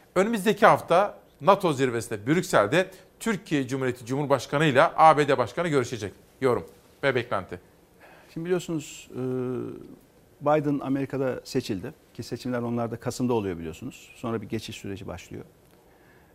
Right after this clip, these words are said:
Speaker 2: E, Kasım ayından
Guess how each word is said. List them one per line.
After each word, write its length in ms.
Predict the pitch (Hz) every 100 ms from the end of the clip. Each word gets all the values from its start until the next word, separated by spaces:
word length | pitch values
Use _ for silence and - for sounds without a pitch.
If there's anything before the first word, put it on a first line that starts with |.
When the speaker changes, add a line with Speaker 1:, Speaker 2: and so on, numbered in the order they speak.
| -
Speaker 2:
E, 80 | 107 107 104 104 104 107 113 113 - _ _ _ _ _ _ - - -
Kasım 320 | 151 - 214
ayından 400 | 147 107 120